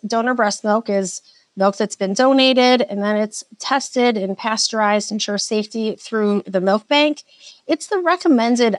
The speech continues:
option for when supplementation is needed for babies. It's generally common knowledge at this point that it's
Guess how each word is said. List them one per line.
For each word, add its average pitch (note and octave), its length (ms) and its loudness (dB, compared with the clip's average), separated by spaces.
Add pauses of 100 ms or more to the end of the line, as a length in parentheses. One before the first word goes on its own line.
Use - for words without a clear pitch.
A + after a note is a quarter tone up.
option C4+ 680 0 (320)
for B3 160 4
when A3+ 260 0
supplementation G#3 880 -4
is F3 160 -10
needed A#3+ 680 0
for D4+ 160 0
babies. D4+ 520 2
It's - 160 -6
generally A3+ 640 0
common G3+ 380 -2
knowledge G3+ 520 0
at - 60 -12
this A3+ 160 -8
point A3 440 -4
that G3+ 320 0
it's A3+ 220 -8